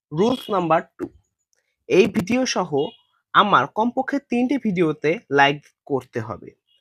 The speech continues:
আর এই ভিডিওতে আপনার টিএস লেভেল এবং আইডি ট্যাগ লিখতে হবে। আর পারলে আপনার একজন বন্ধুকে ভিডিওটি শেয়ার করে দেবেন।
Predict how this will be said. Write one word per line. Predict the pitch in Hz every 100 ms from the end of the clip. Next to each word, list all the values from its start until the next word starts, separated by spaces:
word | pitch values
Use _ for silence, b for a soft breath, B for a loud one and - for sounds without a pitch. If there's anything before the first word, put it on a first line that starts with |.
| _ _
আর | - -
এই | - 196
ভিডিওতে | 214 233 226 185 135 127 - _ _
আপনার | - 123 - 131 110 _ _
টিএস | 208 208 220 240 -
লেভেল | 208 202 214 262 330 _
এবং | - 180 151 -
আইডি | - 180 220
ট্যাগ | 233 190 196
লিখতে | 175 139 - 127
হবে। | 113 - - _ _ _ _ _ -
আর | 127
পারলে | 127 175 202 208 151 156 - _ -
আপনার | - - 175 117 127 _ _ _ _ _ _ -
একজন | 151 165 165 135
বন্ধুকে | 143 175 247 214 160
ভিডিওটি | 165 165 175 220
শেয়ার | - 220 165
করে | 143 110
দেবেন। | 87 62 -